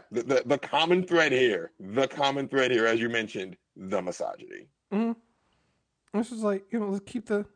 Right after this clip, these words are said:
Speaker 2: let's, let's keep the, let's keep the, keep the, you know, keep the same energy. I'm just saying, like, what is the difference between what, um, what is the difference between what,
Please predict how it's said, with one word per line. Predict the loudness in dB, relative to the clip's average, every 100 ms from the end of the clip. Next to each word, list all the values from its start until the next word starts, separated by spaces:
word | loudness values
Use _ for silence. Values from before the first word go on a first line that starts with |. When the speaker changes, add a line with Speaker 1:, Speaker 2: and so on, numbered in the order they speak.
| _ _ _ _ _ _ _ _
Speaker 2:
let's, | -12 -8
let's | -8 -6
keep | -8 -4
the, | -2 -2 -4 -20 _ _ _ _ _ _ _ _ _ _
let's | -14
keep | -10 -6
the, | -6 -6 _ -16
keep | -14 -6
the, | -6 -6 -10 _ _ _ _ _ _ _ _ -20 _ _
you | 0
know, | 0 -2
keep | -2 -2
the | 4
same | 4
energy. | 4 2 -2
I'm | -4 -6
just | 0
saying, | 2 2 2
like, | 0 -2 -8 _ -20 _
what | 0 0
is | 2
the | 0
difference | 2 4 4
between | 2 2 2 4 2 0 0
what, | 0 0 -2 -20 _ _ _ _ _
um, | 0 2 2 0 -4 _ _ _ _ _ _ _ _
what | -2
is | 2
the |
difference | 2 2
between | 2 0 2
what, | 2 0